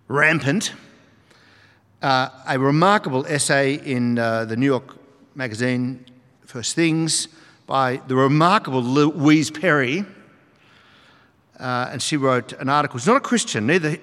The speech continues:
she nor Tom Holland are Christians, but she reckons we're repaganizing. We're heading back, not forward.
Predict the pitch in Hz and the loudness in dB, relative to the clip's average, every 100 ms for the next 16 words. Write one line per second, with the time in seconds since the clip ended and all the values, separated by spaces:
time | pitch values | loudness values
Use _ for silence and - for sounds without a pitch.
0 | 85 - - 185 160 226 - 170 123 117 | -14 -12 -2 2 4 4 2 -2 -2 -4
1 | 113 110 127 - 135 123 - - - - | -6 -6 -8 -6 -6 -6 -8 -14 -20 -20
2 | _ _ - 131 - 156 139 123 120 110 | _ _ -12 -8 -4 -2 0 -2 -4 -4
3 | 120 120 135 - 160 151 127 107 104 101 | -2 -2 -4 -4 -4 -2 -2 -4 -6 -10
4 | - - 120 113 139 113 104 139 - 117 | -16 -20 -20 -12 -10 -6 -4 -4 -6 -20
5 | - - 151 135 104 - | -10 -2 0 -2 -6 -14